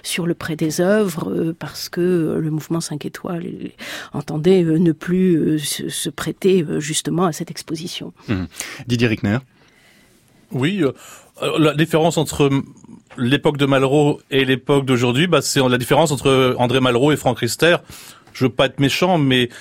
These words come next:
Speaker 3: il est clair que le niveau des ministres de la Culture a quand même beaucoup baissé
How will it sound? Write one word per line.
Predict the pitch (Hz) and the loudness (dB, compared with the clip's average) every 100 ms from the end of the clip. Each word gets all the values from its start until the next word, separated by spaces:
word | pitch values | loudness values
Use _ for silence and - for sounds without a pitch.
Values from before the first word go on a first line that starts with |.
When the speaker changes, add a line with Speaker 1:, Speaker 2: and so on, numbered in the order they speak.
| - - - | -20 -20 -6
Speaker 3:
il | 123 123 | 0 2
est | 127 | 2
clair | - 147 143 - | 2 2 0 0
que | 139 | 4
le | 131 123 120 | 6 6 4
niveau | 127 143 135 | 6 6 4
des | 139 | 4
ministres | 131 135 | 4 4
de | 127 | 2
la | |
Culture | 120 123 - 143 | 2 0 2 2
a | |
quand | 120 127 | 4 2
même | 127 | 2
beaucoup | 120 - | 0 -2
baissé | 123 123 - 156 | 0 2 2 0